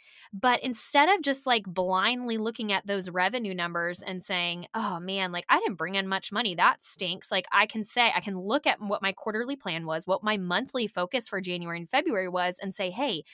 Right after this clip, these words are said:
I wasn't actually doing profit generating work,"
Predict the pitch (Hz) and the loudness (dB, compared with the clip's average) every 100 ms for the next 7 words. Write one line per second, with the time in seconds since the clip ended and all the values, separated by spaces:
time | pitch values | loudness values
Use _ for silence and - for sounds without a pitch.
0 | - - 262 370 381 302 - 185 - - | -6 2 4 6 4 0 -2 -4 -4 -4
1 | 254 214 190 185 190 202 220 _ _ _ | -4 -4 -4 -2 -2 -2 -6 _ _ _
2 | _ - 226 185 - 220 190 185 175 180 | _ 0 4 6 4 0 0 -2 -2 -2
3 | 170 165 160 147 170 - - | -4 -6 -8 -6 -6 -6 -16